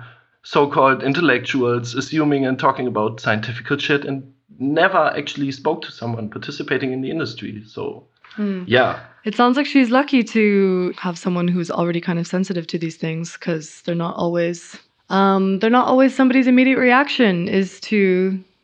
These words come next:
Speaker 2: yeah, think about these things.
Speaker 1: I, I think it's, it's, yeah, but the thing, like, she should be lucky or sex workers should be lucky is, like, it's, n-, it's the, for me, it's the wrong approach, because it's just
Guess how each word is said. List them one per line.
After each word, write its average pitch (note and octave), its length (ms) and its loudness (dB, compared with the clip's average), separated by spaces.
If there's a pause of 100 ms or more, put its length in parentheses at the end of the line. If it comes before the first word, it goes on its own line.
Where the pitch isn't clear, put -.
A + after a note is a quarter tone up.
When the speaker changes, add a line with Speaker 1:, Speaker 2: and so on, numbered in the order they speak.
Speaker 2:
yeah, G3 240 0
think A3+ 180 -2
about G3+ 180 -2
these E3+ 160 -6
things. E3 500 -8 (140)
Speaker 1:
I, D3+ 340 4
I G#3+ 80 2
think G#3 280 -2
it's, - 300 -4
it's, - 240 -4
yeah, C3+ 240 4
but A#2+ 340 -4 (640)
the B2 220 -4
thing, C#3 340 0
like, A#2 420 0
she C#3 300 -2
should C#3 240 0
be B2 100 0
lucky A#2 340 2
or G#2+ 140 0
sex A#2 280 -8
workers A2+ 260 -2
should A#2+ 160 -8
be A#2 100 -6
lucky G#2+ 280 -2
is, G#2 140 -8
like, G2+ 260 -10 (480)
it's, - 140 -18
n-, G#2+ 280 -6
it's A#2 160 -12
the, G#2+ 140 -8 (260)
for C3+ 160 -4
me, C3+ 160 2
it's - 140 -6
the A#2 100 -6
wrong A#2 220 0
approach, G#2+ 540 -6
because G#2+ 360 -4
it's G#2+ 160 -10
just - 420 -6